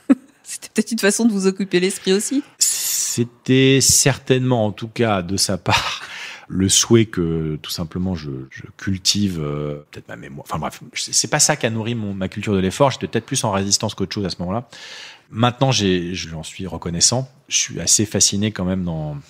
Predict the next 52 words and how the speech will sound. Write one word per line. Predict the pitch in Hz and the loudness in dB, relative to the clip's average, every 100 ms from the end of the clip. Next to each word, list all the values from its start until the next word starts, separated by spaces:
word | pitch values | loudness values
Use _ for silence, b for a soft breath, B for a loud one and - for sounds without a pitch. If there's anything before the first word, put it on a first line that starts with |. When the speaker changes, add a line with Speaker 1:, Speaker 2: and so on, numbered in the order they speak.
| - | -18
Speaker 1:
dans | - | -12
sa | - | -10
capacité | - 90 87 - 87 95 | -8 -6 -4 -4 -4 -4
et | 80 | -4
sa | 90 | -4
mémoire | 87 87 85 | -4 -4 -2
à | 82 | -2
lui | 87 95 107 104 | 0 0 0 -4
de, | 80 71 | -6 -12
de | 71 76 82 82 | -16 -16 -16 -12
convoquer, | - 101 92 95 - 101 95 | -6 -2 -2 -2 0 0 0
euh, | 78 | -2
des | 80 | -6
choses | - 101 | -6 -6
qu'il | - 78 | -6 -10
a | 73 | -12
apprises, | 76 - 92 78 | -12 -10 -10 -10
euh, | 71 71 - b b b b b b - | -18 -20 -20 b b b b b b -18
il | 73 | -14
y | |
a | 73 | -12
des, | 71 73 87 _ - - | -12 -16 -20 _ -20 -18
maintenant | 78 73 73 | -14 -14 -10
moult | 101 156 151 | -2 -2 -2
décennies. | 90 90 - 90 139 151 | -4 -4 -4 -4 -6 -6
Là | 92 101 | -4 -2
où, | 104 98 90 - | -2 -4 -10 -14
pour | 85 | -8
ma | 87 | -6
part, | - 113 107 87 | 0 2 2 -2
euh, | 78 B B B B B | -4 B B B B B
certains | - 92 95 | -8 -6 -6
de | 92 | -6
ses | - | -6
souvenirs, | 78 87 90 101 101 | -8 -8 -4 -2 -2
euh, | 82 78 76 | -2 -4 -6
sont | - 80 | -10 -12
plus | - | -12
brumeux, | 95 92 101 131 151 | -10 -4 2 2 2
mais, | 107 98 98 | -2 0 0
euh, | 95 92 90 85 B B B B B _ | 0 -2 -4 -6 B B B B B _
au | - | -14
bout | 107 101 | -10 -8
de | |
quatre | - 95 107 | -4 -4 0
notes, | 120 120 | 0 0
il | - | -8
peut | 87 | -12
reconnaître | 82 95 95 | -10 -8 -8
quelque | 87 78 | -10 -16
chose, | 82 110 90 78 76 | -12 -12 -12 -16 -20
je, | - | -20